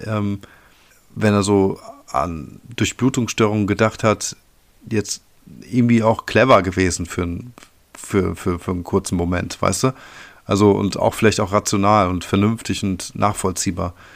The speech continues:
Nur alles, was danach kam, halt dieses künstliche Zuführen von Blut und dann ausgerechnet noch Tierblut, was ihm ja auch hätte eigentlich logisch erscheinen können, dass es, ähm, möglicherweise nicht harmoniert mit Menschenblut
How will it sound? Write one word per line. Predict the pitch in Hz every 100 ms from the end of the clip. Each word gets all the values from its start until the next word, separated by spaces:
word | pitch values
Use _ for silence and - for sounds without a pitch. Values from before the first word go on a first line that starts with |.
| - - - _
Nur | 104 101 104
alles, | 110 -
was | 107
danach | - 98 107 117
kam, | - 92 90
halt | 90 87 82 - -
dieses | 92 92 -
künstliche | - 107 110 - 95 _ _ _
Zuführen | - - 131 127 - 98 90 92
von | - 90
Blut | - 92 92 -
und | 101 95
dann | 95
ausgerechnet | 101 - 101 - 101
noch | 90
Tierblut, | - - 127 92 92 92 92 - - - - -
was | 95 -
ihm | 101
ja | 92 87
auch | - 113
hätte | 101 -
eigentlich | 87 92 -
logisch | 92 90 95
erscheinen | - 87 87 87 85 - _
können, | - 98 95 90
dass | 92 -
es, | 95 - -
ähm, | 90 87 85 _ 117 -
möglicherweise | - 95 92 101 90 92 95
nicht | 90 104
harmoniert | 98 95 98 101
mit | 90 -
Menschenblut | 107 113 92 - 98